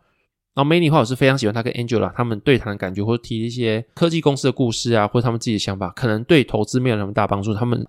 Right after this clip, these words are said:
听完之后，你不能说立即想要用哪些产业或是标的你可以去做注意，但是这感觉很好，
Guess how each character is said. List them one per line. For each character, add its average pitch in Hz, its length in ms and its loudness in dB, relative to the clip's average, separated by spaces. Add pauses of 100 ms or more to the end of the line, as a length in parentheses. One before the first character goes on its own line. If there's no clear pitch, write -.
听 156 160 -2
完 135 100 2
之 123 60 0
后， 127 60 2
你 120 40 -2
不 131 140 -4
能 117 160 -4
说 120 220 -2
立 135 160 -2
即 113 80 -2
想 107 160 -6
要 107 40 -2
用 113 120 -2
哪 101 80 0
些 107 80 -2
产 98 200 -4
业 101 80 -4
或 104 80 -2
是 117 160 0 (140)
标 117 160 0
的 123 100 -8
你 107 80 -8
可 101 120 -4
以 - 20 0
去 101 100 -8
做 107 140 -4
注 104 180 -4
意， 101 140 -6
但 120 100 -4
是 120 240 0
这 - 80 -4
感 101 160 -2
觉 101 140 -6
很 98 100 -8
好， 110 300 -8